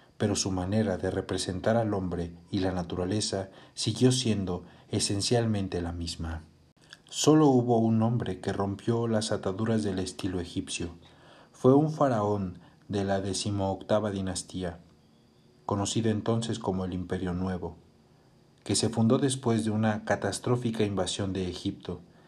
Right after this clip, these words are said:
Ese faraón, llamado Amenofis cuarto, fue un hereje. Rompió con muchas de las costumbres consagradas por la remota tradición. No quiso rendir homenaje a los dioses extrañamente conformados de su pueblo.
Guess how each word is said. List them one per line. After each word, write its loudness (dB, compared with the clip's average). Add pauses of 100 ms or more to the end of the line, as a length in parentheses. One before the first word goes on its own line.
(160)
Ese 4
faraón, 2
llamado 0 (360)
Amenofis 0
cuarto, -2 (440)
fue 6
un 4
hereje. -2 (480)
Rompió 4
con 4
muchas 2
de 0
las 0
costumbres -2
consagradas 0
por -4
la 0
remota -4
tradición. -6 (540)
No 4
quiso 2
rendir 2
homenaje 2
a 2
los -2
dioses -2
extrañamente 0
conformados -2
de -4
su -6
pueblo. -4